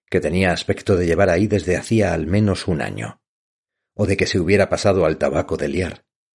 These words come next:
o de que en ningún momento se hubiera ofrecido a que utilizaran su coche para visitar a Norma.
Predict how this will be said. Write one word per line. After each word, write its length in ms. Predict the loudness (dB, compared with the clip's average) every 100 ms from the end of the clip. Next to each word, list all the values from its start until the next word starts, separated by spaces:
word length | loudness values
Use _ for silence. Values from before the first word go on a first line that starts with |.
| _ _ _
o 120 | 2
de 100 | 2
que 140 | 4 4
en 140 | 6
ningún 280 | 6 6 6
momento 520 | 4 2 0 -2 -2
se 180 | 2 0
hubiera 380 | 2 2 4 4
ofrecido 560 | 0 -4 -2 0 2
a 100 | 0
que 100 | 0
utilizaran 600 | -2 -2 -6 0 2 2
su 180 | 0 -2
coche 320 | -2 -2 -2
para 240 | 0 0 0
visitar 400 | -2 -4 -4 -4
a 80 | -6
Norma. 480 | -8 -10 -14 -18